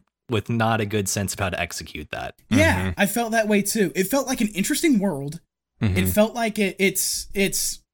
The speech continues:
Speaker 2: you know, it, it's, it's feudal China with mechs. Fine. It, I, I mean, you can make that cool, and it, it ostensibly is, you know, from, from the get-go. Um,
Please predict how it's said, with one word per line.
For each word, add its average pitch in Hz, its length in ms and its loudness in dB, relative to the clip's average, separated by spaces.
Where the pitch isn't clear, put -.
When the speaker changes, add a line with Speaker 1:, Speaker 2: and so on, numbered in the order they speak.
Speaker 2:
you 202 160 2
know, 160 260 -4
it, 190 180 4
it's, 196 420 -2
it's - 580 -2
feudal 247 400 4
China 220 760 0
with 190 800 -2
mechs. 180 500 -2
Fine. 165 580 -4
It, 196 200 -4
I, 208 220 2
I 202 60 4
mean, 214 100 8
you 220 80 4
can 226 120 2
make 214 160 -2
that 202 180 0
cool, 139 280 -4
and 147 280 -6
it, 170 240 -6
it 175 160 -2
ostensibly 202 520 2
is, - 440 -2
you 180 140 -2
know, 139 340 -8
from, 170 300 -6
from 180 160 -4
the 165 80 -2
get-go. 165 380 -4
Um, 170 500 0